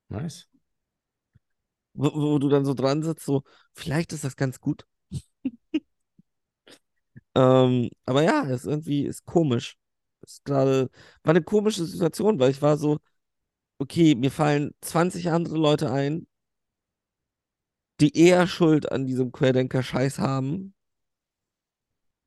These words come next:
Speaker 2: vor Karl Lauterbach. Und das war dann so, hä?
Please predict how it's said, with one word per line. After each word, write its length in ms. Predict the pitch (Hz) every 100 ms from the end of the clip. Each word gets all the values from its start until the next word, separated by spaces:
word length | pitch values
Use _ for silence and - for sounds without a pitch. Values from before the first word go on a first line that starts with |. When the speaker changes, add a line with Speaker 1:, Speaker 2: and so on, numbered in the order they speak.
| _ _ _ _ _ - _ -
Speaker 2:
vor 260 | 175 156
Karl 260 | - 160 151
Lauterbach. 680 | 143 151 135 120 123 87 - _ _ _ _ _ _ _ _ _ _ _ _ _
Und 100 | 135
das 160 | 139 143
war 100 | 147
dann 160 | 143 135
so, 300 | 139 131 - _ _ _ _ _ _ _ -
hä? 240 | 151